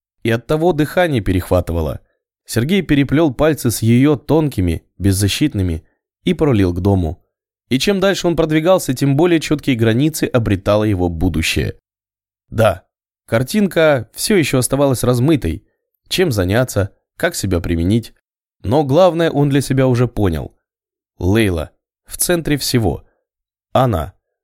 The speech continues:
он для неё. Всё для неё. Когда они добрались до нужного места, уже стемнело. Сергей припарковался и, немного помедлив, всё же вышел из машины.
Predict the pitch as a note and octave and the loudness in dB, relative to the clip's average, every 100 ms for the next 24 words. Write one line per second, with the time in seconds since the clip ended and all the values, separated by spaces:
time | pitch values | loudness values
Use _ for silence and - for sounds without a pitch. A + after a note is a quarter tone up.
0 | _ - D#3+ D#3 B2+ C3 A#2 F#2 C#2+ - | _ 0 0 2 2 2 2 2 0 -8
1 | _ _ _ _ - - A#2 C#3 C3 _ | _ _ _ _ -6 -2 0 0 -4 _
2 | - F#2 G#2 G2+ F#2 C#2+ - _ _ _ | -8 0 2 4 2 0 -6 _ _ _
3 | _ _ _ _ _ - G#2+ D3 F#3+ F#3 | _ _ _ _ _ -4 -2 0 2 2
4 | F#3 D#3+ C#3 D3+ D#3 B2 B2+ A#2+ G#2+ G2 | 0 0 2 2 2 2 2 2 2 2
5 | G2 D3+ - D3+ - G#2 F2 E2+ - G2 | 2 0 0 -2 0 0 0 0 0 2
6 | G#2 F#2 D#2+ - _ _ _ - C3+ F3 | 2 0 -2 -8 _ _ _ -6 -4 0
7 | F3+ C3 A2+ G#2+ A#2 C3 E3 - C#3+ - | 0 0 -2 -2 0 2 2 2 -2 0
8 | C3 C#3+ C#3+ A2 A#2 G#2+ F#2+ F2+ E2 G2+ | 2 2 2 2 2 2 0 0 0 0
9 | D3+ D#3 - - _ - - F3 A#2+ F#2+ | 0 -2 -4 -12 _ -4 0 2 2 2
10 | F#2 F2+ E2+ E2 - E2 D2 | 2 0 2 0 -2 -2 -4